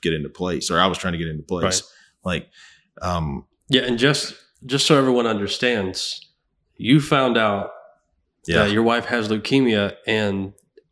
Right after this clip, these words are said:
Speaker 2: uh, how soon after w-,
Speaker 1: So
Speaker 2: was the
Speaker 1: w-
Speaker 2: church passed on to you?
Speaker 1: So we were, it was right then. Like, it was, like, right that same moment. Like, <laughs> so it was, like, that, and then the, the installation thing, and then
Speaker 2: Wow.
Speaker 1: Yeah, yeah.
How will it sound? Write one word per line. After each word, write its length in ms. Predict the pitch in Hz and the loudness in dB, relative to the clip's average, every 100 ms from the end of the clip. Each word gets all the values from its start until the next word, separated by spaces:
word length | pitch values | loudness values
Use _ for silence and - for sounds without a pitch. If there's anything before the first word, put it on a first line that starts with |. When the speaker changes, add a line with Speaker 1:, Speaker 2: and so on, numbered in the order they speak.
| _ - | _ -4
Speaker 2:
uh, 100 | - - | -4 -4
how 220 | - 139 147 | -2 2 2
soon 260 | - 160 | 6 6
after 360 | 143 151 165 165 | 6 2 0 0
w-, 320 | 156 - 127 | -2 -2 2
Speaker 1:
So 160 | - 113 | 6 8
Speaker 2:
was 120 | 101 | 8
the 100 | 123 | 6
Speaker 1:
w- 40 | |
Speaker 2:
church 280 | - 143 143 | 2 -2 0
passed 260 | 151 143 - | -2 0 2
on 140 | 151 | 2
to 60 | 156 | 4
you? 200 | 160 170 | 6 8
Speaker 1:
So 160 | 165 113 | 8 10
we 180 | 123 156 | 12 12
were, 80 | |
it 140 | 139 165 | 12 12
was 220 | 160 - 98 95 90 | 12 10 -2 -2 6
right 200 | 135 127 | 6 8
then. 280 | 131 82 - - - - | 4 2 -2 -2 2 2
Like, 120 | 104 | 4
it 60 | 117 | 4
was, 120 | 117 | 8
like, 140 | 127 113 | 8 8
right 180 | 127 160 | 8 10
that 120 | 135 | 8
same 260 | - 139 127 | 8 6 8
moment. 380 | 123 139 92 - | 8 6 4 0
Like, 200 | 107 - - - - | -2 -2 -4 -6 -4
<laughs> 0 | |
so 960 | - - - - - - - 1077 156 - - - - - - - - - - - - - | -2 -2 -4 -12 -6 4 6 8 8 8 8 6 4 -10 -12 0 2 4 0 -4 -8 -2
it 60 | 139 | 4
was, 140 | 147 | 8
like, 300 | 131 113 90 | 8 8 6
that, 420 | 110 143 170 - - | 8 10 10 8 4
and 320 | - - 78 90 | 4 6 4 4
then 500 | 117 113 104 101 82 | 2 4 4 2 0
the, 500 | 101 98 95 90 - 78 | 2 2 2 0 -4 -4
the 260 | 95 90 87 | 0 0 0
installation 760 | 117 - 107 147 156 151 143 | -2 2 8 10 10 8 6
thing, 400 | 151 143 143 - | 4 4 2 2
and 160 | 101 90 | 0 0
then 340 | 87 82 76 _ - | 0 -4 -6 _ -12
Speaker 2:
Wow. 400 | 98 95 90 90 | -6 -6 -8 -8
Speaker 1:
Yeah, 220 | 73 69 - - | -8 -8 -12 -10
yeah. 180 | 73 | -10